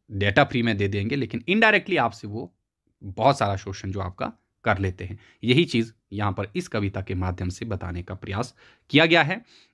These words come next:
And ये कहता है कि जो ये लोग हैं ये आते रहते हैं और गरीबों की रोटी को छीनते रहते हैं, जो भी आपके पूंजीपति और उपभोक्ता वर्ग रहा है। और गरीब की रोटी खाकर ही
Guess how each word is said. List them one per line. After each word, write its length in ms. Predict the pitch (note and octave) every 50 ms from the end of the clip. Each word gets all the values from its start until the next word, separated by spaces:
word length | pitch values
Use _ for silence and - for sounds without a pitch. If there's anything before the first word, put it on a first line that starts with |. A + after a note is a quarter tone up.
| _ C#3+
And 220 | D3+ E3+ F#3 F#3+ - _ _ _ _ _ _ _ _ _ _ _ _ _ _ _ _ _ _ - -
ये 220 | G#2+ G#2+ B2 D#3
कहता 300 | C#3 D3+ D3 D3 D#3 E3+
है 100 | D#3+ F3+
कि 140 | F3 F#3+ F#3+
जो 400 | D3+ - E3 E3 E3+ - - _ _
ये 140 | B2 A#2+ C3
लोग 260 | B2+ C3 D#3+ E3+ C#3+
हैं 120 | C#3+ E3+ F3
ये 140 | E3 C#3
आते 260 | B2 A#2 A#2+ - D#3+ E3
रहते 240 | D3+ D3 C#3+ E3
हैं 140 | D3 D#3+ F#3+
और 200 | G3 E3 C#3 A#2+
गरीबों 380 | G#2+ G#2+ A#2 B2 C3 C3 D3 D3
की 140 | D3 B2+ A2+
रोटी 260 | A2 G#2 G#2 A2 G2+
को 140 | - A#2+ A#2+
छीनते 380 | - - B2+ G#2+ G2 G2+ G2
रहते 260 | F#2 F#2+ F#2 F2+ G2+
हैं, 100 | F#2+ G#2
जो 140 | G2+ G2+ F#2+
भी 120 | F#2 G#2 G2
आपके 240 | F#2+ F#2+ - -
पूंजीपति 580 | C3 - A2 G2 F2+ G2 F#2 - F#2+ F2+ - G2
और 320 | F#2+ G2 A#2 - - - _ _ _ _ _ -
उपभोक्ता 440 | A2+ A2+ G#2+ A#2+ B2 - - G2+
वर्ग 240 | F2+ F2 E2+ E2+ F2
रहा 240 | - - - - F#2+
है। 240 | F2+ - _ _ _ _ _ _ _ _ _ _ _ _ _ _ _ _ _ _ _ - _ -
और 320 | B2+ C3 C#3 C#3+ D3 C#3+ - _ _ _ _ _ _ _ _ _ _ _ _ _ _ _ - _ -
गरीब 320 | A#2 A#2 C#3 D#3+ A3 A#3 G#3
की 120 | - A3
रोटी 480 | G3 G3 F#3 - G#3+ A3 A3 - - _ _ _ _ _ _ _ _ _
खाकर 300 | - - D#3+ D#3+ - F#3+
ही 320 | E3+ - F3 A#2+ F#2 -